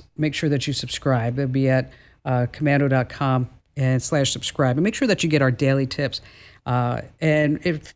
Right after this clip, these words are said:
we have your email address, we'll send you that tip directly. But again, we're gonna do, we're gonna try to figure out a better way to do this, a safer, more secure way than putting a whole bunch of personal data inside of a P D F,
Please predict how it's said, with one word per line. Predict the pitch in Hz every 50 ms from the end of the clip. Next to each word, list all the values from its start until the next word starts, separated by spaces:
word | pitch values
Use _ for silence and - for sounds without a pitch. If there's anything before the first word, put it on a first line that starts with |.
| _ 175
we | 175 175 175
have | 175 214 226 214 233
your | 226 170
email | 170 180 180 160
address, | 156 135 143 139 131 127 -
we'll | 147 147 -
send | - - 165 170 160 143
you | 151 151 147 139
that | 131 135 131 123 - -
tip | - - 160 139 - - _ -
directly. | 131 110 117 117 - - 143 147 156 156 - - - - - - _ _ _
But | - 139 135
again, | 135 131 139 131 131 123 131
we're | 156
gonna | 170 180 170
do, | 143 156 151 147 143 139 -
we're | 180 202
gonna | 202 175
try | 160 - - 214 185
to | 175 -
figure | - 190 180
out | 190 170 156 143
a | 147
better | 165 147 - 202 208 214 208
way | 190 185 165
to | 160
do | 151 147 156 147
this, | 147 143 143
a | 135
safer, | - - 175 175 - 170
more | 151 147 156 156
secure | - - 131 127 - - 160 147
way | 143 139 135 127 127 131 - - - - _ _ _
than | - 139 135 135 131
putting | - 170 156 147 139 139
a |
whole | 127 139 147 143 147
bunch | 139 143 135 131 131 - - 151
of | 143 131 135 131 117 - - - _ _ _ _ _ _ _ _ _ _ _
personal | - 180 165 - - 156
data | 143 151 147 143 143 139 135 - -
inside | 165 160 139 - 156 147
of | 131
a |
P | 127 - - 143
D | 139 135
F, | 131 127 123 - -